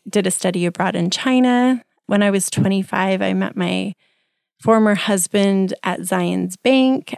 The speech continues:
I was a customer. He worked there, and we got married,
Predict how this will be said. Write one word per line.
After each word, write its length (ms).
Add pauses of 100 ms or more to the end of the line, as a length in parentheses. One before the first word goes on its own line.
I 360
was 260
a 140
customer. 640
He 140
worked 340
there, 400 (500)
and 760
we 180
got 180
married, 640